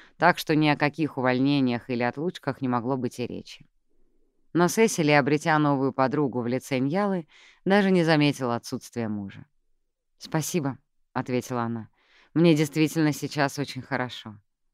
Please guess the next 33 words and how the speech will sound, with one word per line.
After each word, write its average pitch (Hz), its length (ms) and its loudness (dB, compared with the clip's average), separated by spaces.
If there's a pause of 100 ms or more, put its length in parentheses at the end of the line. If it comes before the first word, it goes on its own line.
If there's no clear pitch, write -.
(120)
Можно 147 380 2
даже 131 200 -2
сказать, 123 420 -4
что - 160 -10
я 139 140 -2
счастлива". 127 600 -10 (920)
"Тогда 151 420 6
ты, 175 160 0
пожалуй, 160 500 4
единственный 147 600 0
человек 127 460 -2
в - 80 -20
Кении, 156 480 2 (320)
кто - 180 -4
может 151 340 0
сказать 139 440 0
о 143 40 0
себе 123 320 -2
такое". 110 540 -6 (580)
Билл 123 280 0
подавил 113 420 -4
тяжкий - 380 -10
вздох. - 420 -16 (640)
"Должен 190 340 4
сообщить 185 480 2
тебе, 135 440 2
что - 180 -4
в 139 60 2
Найроби 151 420 4
царит 139 380 0
самое 156 340 0
мрачное 139 460 2
настроение, 135 800 -4